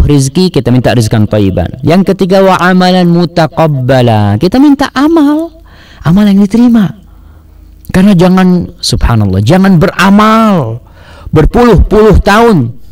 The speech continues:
ternyata amalan itu mengantarkan kita ke dalam neraka.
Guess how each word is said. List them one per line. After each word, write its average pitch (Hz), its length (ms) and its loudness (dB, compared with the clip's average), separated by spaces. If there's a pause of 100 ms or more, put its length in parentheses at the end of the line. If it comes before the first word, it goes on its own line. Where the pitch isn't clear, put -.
ternyata 143 400 -2
amalan 143 320 0
itu 147 160 0
mengantarkan 127 720 0
kita 123 240 -2
ke 110 160 -4
dalam 120 320 0 (880)
neraka. - 640 -2